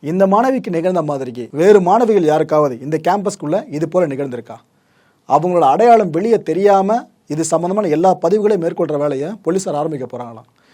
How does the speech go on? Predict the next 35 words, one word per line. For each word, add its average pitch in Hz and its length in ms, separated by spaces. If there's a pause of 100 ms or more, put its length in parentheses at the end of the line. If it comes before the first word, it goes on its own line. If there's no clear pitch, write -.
(240)
ஏன்னா, 165 360
இது 131 120
மைனர் 190 280
சம்மந்தப்பட்ட 156 560
கேஸுங்க. 147 380
அதனால 151 300
தான் 175 440
அந்த 147 200
மாணவியோட 175 440
பேரை 202 380
கூட 170 180
நாங்க 147 180
பதிவு 156 320
பண்ணியிருக்க 123 160
மாட்டோம். 123 260
ஏன்னா, 170 60
அந்த 165 160
மாணவிக்கு 196 260
வயசு 185 200
பதினேழு 196 380
மட்டும்தான். 123 360 (500)
So, 139 180
மைனர் 180 220
சம்மந்தப்பட்ட 180 500
கேஸ்னாலே 185 480
கொஞ்சம் 139 320
கேர் 190 40
எடுத்தா 156 220
பண்ணுவோம். 120 300 (640)
So, 220 280
மொத 185 300
விசாரணை 185 340
கோணமா 165 400
இது 147 260
வருது. 117 220